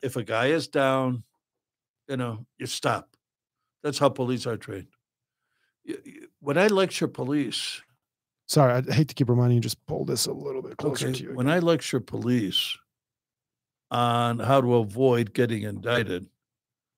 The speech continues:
Speaker 1: I tell them, "Pretend you're a civilian when you shoot somebody.
Speaker 2: Mm-hmm.
Speaker 1: Don't assume that because you're a police officer,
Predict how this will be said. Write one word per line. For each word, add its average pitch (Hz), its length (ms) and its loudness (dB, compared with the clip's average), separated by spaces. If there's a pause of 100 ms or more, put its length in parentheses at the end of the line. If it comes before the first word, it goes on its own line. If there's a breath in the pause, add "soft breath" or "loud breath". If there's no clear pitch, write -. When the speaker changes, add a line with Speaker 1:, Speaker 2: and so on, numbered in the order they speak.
Speaker 1:
I 135 120 0
tell 131 180 0
them, 113 200 -2 (800)
"Pretend 139 400 4
you're 139 140 4
a 113 40 0
civilian 107 600 -2 (840)
when 131 140 0
you 123 80 0
shoot - 260 0
somebody. 98 380 -6 (420)
Speaker 2:
Mm-hmm. 120 340 6 (420)
Speaker 1:
Don't 147 240 6
assume 131 400 2
that 107 200 -4
because 113 360 -4
you're 123 100 0
a 101 40 -6
police 131 420 -4
officer, 110 480 -2